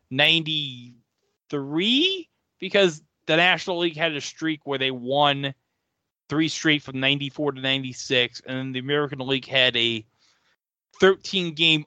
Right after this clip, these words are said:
unbeaten streak from, um, ninety-seven to oh nine.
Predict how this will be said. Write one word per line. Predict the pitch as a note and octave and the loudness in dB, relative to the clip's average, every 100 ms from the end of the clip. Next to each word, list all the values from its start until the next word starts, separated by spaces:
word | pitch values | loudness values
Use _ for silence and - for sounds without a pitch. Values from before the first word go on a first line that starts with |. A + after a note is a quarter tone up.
| - | 0
unbeaten | E3 E3 C#3 D#3+ F3+ C#3 | 0 0 -4 -6 -8 -8
streak | - - C3 A#2 A2+ - _ _ _ | -10 -4 -4 -4 -6 -20 _ _ _
from, | - C#3+ C3 B2 A#2 B2+ - A#2+ | 0 4 4 2 -2 -8 -8 -2
um, | A#2 A2+ A2 G#2+ G#2 G#2+ _ _ - - _ _ _ _ _ C3 | 0 2 0 -2 -8 -16 _ _ -20 -20 _ _ _ _ _ 2
ninety-seven | D3 D#3 D#3+ - E3 C#3+ C#3 C3 | 2 2 -2 -2 0 2 0 -8
to | - C3+ _ _ - | -8 -10 _ _ -6
oh | D3 | -4
nine. | C#3+ B2+ C3 C3+ B2+ A2 G2+ G2 G#2+ | -4 -6 0 0 0 -2 -6 -10 -12